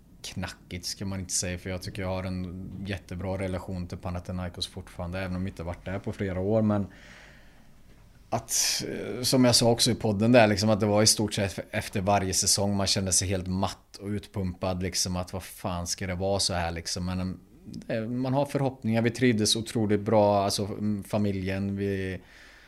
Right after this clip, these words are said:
hade fantastiskt liv i Grekland, i Aten där, och man hade förhoppningar av att det ska förändras, och jag fick förlängda kontrakt nästan efter varje säsong, liksom, för att,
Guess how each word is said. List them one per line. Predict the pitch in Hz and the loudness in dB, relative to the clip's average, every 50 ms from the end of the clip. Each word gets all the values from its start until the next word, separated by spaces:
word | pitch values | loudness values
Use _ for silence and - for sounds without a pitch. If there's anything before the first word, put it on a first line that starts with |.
| - _ | -18 _
hade | - 104 101 92 98 | -6 -6 -4 -4 -4
fantastiskt | - - 92 - - 98 90 - - 92 95 90 92 | -4 -4 -6 -4 -4 -4 -4 -4 -4 -6 -6 -6 -4
liv | 92 92 98 104 98 90 | -2 -2 0 0 -2 -2
i | 92 92 90 | -2 -4 -4
Grekland, | 90 90 90 85 85 - - 90 90 90 92 | -4 -4 -4 -4 -6 -6 -8 -6 -4 -4 -4
i | 90 | -4
Aten | 87 87 - 90 92 92 92 90 | -6 -6 -6 -6 -6 -6 -4 -4
där, | 87 82 80 80 80 | -4 -4 -6 -6 -8
och | 76 76 82 82 76 71 73 78 76 80 90 | -8 -10 -10 -10 -10 -10 -10 -10 -10 -8 -6
man | 92 95 98 | -4 -2 -2
hade | 101 95 90 95 | -2 -2 -2 -4
förhoppningar | - - 101 95 104 95 - - - 95 92 95 98 | -6 -4 -2 -2 -2 -2 -4 -6 -6 -6 -4 -2 0
av | 95 92 87 87 | 0 0 0 0
att | 87 - | -2 -4
det | - 90 | -6 -8
ska | - - 92 | -8 -8 -8
förändras, | 87 - 95 98 92 90 90 87 90 90 90 90 - - - - | -8 -6 -6 -4 -4 -4 -4 -4 -4 -4 -4 -2 -2 -2 -2 -2
och | 87 85 87 87 85 85 - - - - - - - - - _ _ _ _ | -4 -6 -6 -8 -8 -10 -14 -18 -20 -20 -20 -20 -20 -20 -20 _ _ _ _
jag | - 104 95 | -8 -8 -6
fick | - - 90 - | -6 -8 -10 -8
förlängda | - - 101 95 95 92 92 92 92 92 92 92 92 90 | -6 -4 -2 0 0 0 0 0 0 0 0 0 -2 -2
kontrakt | - 95 90 90 - 95 92 - - - | -4 -6 -6 -4 -4 -6 -6 -8 -10 -10
nästan | - 90 87 - - 92 90 | -6 -4 -2 -2 -2 -2 -4
efter | 87 - - 98 90 | -6 -6 -6 -6 -4
varje | 92 92 92 90 90 | -2 -2 -2 -2 -2
säsong, | - - - - - 92 90 90 90 90 90 | -2 -2 0 0 0 0 -2 -2 -2 -2 -4
liksom, | 90 87 - - 92 87 | -4 -6 -6 -6 -6 -6
för | - 95 | -6 -6
att, | 87 85 - - - - - - - - | -8 -8 -10 -12 -10 -10 -10 -10 -10 -14